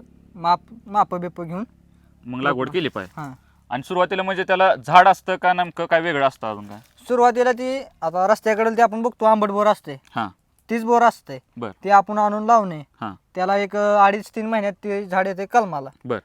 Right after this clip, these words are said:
Speaker 1: कलम बिलम भरला
Speaker 2: हां.
Speaker 1: की मग, अ, वर्षात तर आपल्याला
Speaker 2: फळ
Speaker 1: फळ
Speaker 2: चालू
Speaker 1: लागते.
Speaker 2: होतं.
Speaker 1: फळ चालू होते पण पहिल्या वर्षी असल्यामुळे जरा ते झाड कमकुवत असते,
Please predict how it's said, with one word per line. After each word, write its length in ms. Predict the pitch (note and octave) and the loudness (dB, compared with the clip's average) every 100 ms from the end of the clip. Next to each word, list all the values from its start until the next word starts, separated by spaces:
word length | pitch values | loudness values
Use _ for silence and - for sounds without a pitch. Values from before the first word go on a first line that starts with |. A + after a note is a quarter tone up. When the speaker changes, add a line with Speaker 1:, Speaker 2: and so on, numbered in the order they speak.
| _ _ _ | _ _ _
Speaker 1:
कलम 300 | F#3+ F#3+ G3+ | -2 0 0
बिलम 280 | G3+ G3+ G#3 | -4 -6 -2
भरला 280 | G#3+ G3+ G3 - _ _ B2 | -2 0 -2 -4 _ _ -14
Speaker 2:
हां. 100 | G#2+ | -12
Speaker 1:
की 100 | F#3+ | -8
मग, 180 | G3 G3+ G3+ G#3 A3+ _ _ _ _ _ _ _ - | -6 -2 0 0 -4 _ _ _ _ _ _ _ -8
अ, 300 | E3+ E3+ F3 | 0 2 4
वर्षात 320 | G#3+ A3 - - | 4 2 0 0
तर 80 | A3+ | 2
आपल्याला 320 | A#3+ G#3+ A3 - _ _ _ D3+ | 0 0 -6 -6 _ _ _ 0
Speaker 2:
फळ 100 | D3+ | 4
Speaker 1:
फळ 80 | |
Speaker 2:
चालू 180 | G#3 F3+ | 6 6
Speaker 1:
लागते. 160 | A#2 - | 2 -4
Speaker 2:
होतं. 400 | - _ _ - | -16 _ _ -2
Speaker 1:
फळ 120 | G#3 A3 | -2 2
चालू 180 | C4 A#3 | 2 4
होते 180 | A#3 | 2
पण 140 | B3+ D4 - _ _ _ _ _ - | -2 -4 -10 _ _ _ _ _ 0
पहिल्या 240 | C4 B3 | 4 6
वर्षी 180 | B3 C4 | 6 4
असल्यामुळे 360 | B3+ B3 A#3+ A#3+ | -2 -2 -6 -2
जरा 200 | B3 A#3 | -2 -2
ते 280 | B3 B3 | -4 -4
झाड 200 | G3 G3+ | 0 0
कमकुवत 460 | A3 B3+ G#3 G#3 G3+ | 0 -4 -6 -4 -2
असते, 320 | G#3+ - G3 | -4 -4 -10